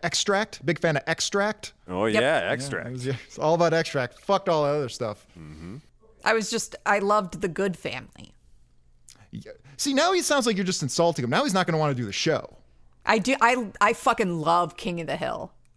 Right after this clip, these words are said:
Speaker 3: I
Speaker 1: Yeah.
Speaker 3: love King
Speaker 1: Don't,
Speaker 3: of the
Speaker 1: you don't
Speaker 3: Hill.
Speaker 1: care for Beavis and Butthead, though.
Speaker 2: I don't. That's me. I don't
Speaker 1: Oh.
Speaker 2: like Beavis and Butthead.
Speaker 1: Neither
Speaker 2: I
Speaker 1: does
Speaker 2: like, I
Speaker 1: Neil
Speaker 2: like
Speaker 1: Lachey.
Speaker 2: Beavis, Beavis and Butthead Do America, though, is a good movie.
Speaker 1: It is a
Speaker 3: I
Speaker 1: good
Speaker 3: need to
Speaker 1: movie.
Speaker 3: see that.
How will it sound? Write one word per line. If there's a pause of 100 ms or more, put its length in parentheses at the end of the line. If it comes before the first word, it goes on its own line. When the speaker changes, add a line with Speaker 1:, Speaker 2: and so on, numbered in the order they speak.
Speaker 3:
I
Speaker 1:
Yeah.
Speaker 3:
love (200)
King
Speaker 1:
Don't,
Speaker 3:
of
the
Speaker 1:
you
don't
Speaker 3:
Hill.
Speaker 1:
care
for
Beavis
and
Butthead,
though. (440)
Speaker 2:
I
don't. (140)
That's
me.
I
don't
Speaker 1:
Oh.
Speaker 2:
like
Beavis
and
Butthead.
Speaker 1:
Neither
Speaker 2:
I
Speaker 1:
does
Speaker 2:
like,
I
Speaker 1:
Neil
Speaker 2:
like
Speaker 1:
Lachey. (360)
Speaker 2:
Beavis,
Beavis
and
Butthead
Do
America,
though,
is
a
good
movie.
Speaker 1:
It
is
a
Speaker 3:
I
Speaker 1:
good
Speaker 3:
need
to
Speaker 1:
movie.
Speaker 3:
see
that.